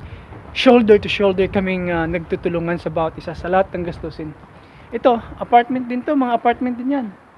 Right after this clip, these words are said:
Yun, ganun din ang range ng rent dito, six hundred fifty pounds to seven hundred pounds. Just two bedroom. Okay? Ngayon,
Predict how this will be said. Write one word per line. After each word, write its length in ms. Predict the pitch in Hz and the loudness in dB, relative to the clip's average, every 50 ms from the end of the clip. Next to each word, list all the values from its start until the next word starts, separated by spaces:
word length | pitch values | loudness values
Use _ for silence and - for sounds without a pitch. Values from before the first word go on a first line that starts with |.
| _ - - - - - - _ _ _ _ _ _ 214 | _ -20 -20 -20 -20 -20 -20 _ _ _ _ _ _ -8
Yun, 160 | 233 226 196 160 165 180 | -8 -6 -8 -8 -6 -4
ganun 240 | 196 220 240 254 254 | 0 2 2 4 4
din 160 | 247 247 247 | 4 2 2
ang 320 | 240 233 226 226 220 220 | 2 0 0 0 -2 -2
range 320 | 208 202 233 254 233 - - | 2 2 4 2 2 0 -2
ng 160 | 233 214 214 | -2 -2 0
rent 240 | 208 220 226 214 190 | 0 0 0 0 -4
dito, 240 | 202 196 - 208 180 | -6 -2 -2 -2 -2
six 240 | - - 208 - | -2 -6 -6 -2
hundred 240 | 220 214 214 214 - | -2 -2 -2 -2 -2
fifty 240 | - 226 - - - - - | -4 -6 -6 -6 -14 -2 0
pounds 400 | 214 214 233 247 233 - - - - - - - - - - - | 0 2 2 0 -2 -4 -10 -16 -20 -20 -20 -20 -20 -20 -12 -8
to 80 | 226 | -8
seven 320 | 196 - 214 185 208 196 202 | -4 -4 -2 -2 0 -2 0
hundred 240 | 208 190 185 190 | -2 -4 -6 -6
pounds. 480 | - - 190 185 170 165 156 - - - - - - - - - - - - - - | -4 -4 -4 -4 -4 -8 -12 -16 -20 -20 -20 -20 -20 -20 -20 -20 -20 -20 -20 -10 -2
Just 240 | 202 220 - - - - 269 | -2 -2 -2 -2 -4 2 4
two 160 | 277 285 254 | 4 4 4
bedroom. 560 | 202 180 233 214 185 185 208 190 170 147 - - - - - - - - - - - - - - - - - | 6 4 4 4 4 2 0 0 0 -4 -8 -12 -18 -20 -20 -20 -20 -20 -20 -20 -20 -18 -18 -18 -18 -16 -16
Okay? 400 | 185 - - 196 208 240 233 - - - - - - - - - - - - - - - - - - - - - - - - - - - - - - - - - - - 247 | -16 -6 0 2 2 2 2 0 -6 -16 -20 -20 -20 -20 -20 -20 -20 -20 -20 -20 -20 -20 -20 -20 -20 -20 -18 -18 -18 -18 -18 -18 -18 -16 -16 -14 -14 -14 -14 -16 -8 0 4
Ngayon, 320 | 269 254 226 220 254 269 | 6 8 8 8 6 6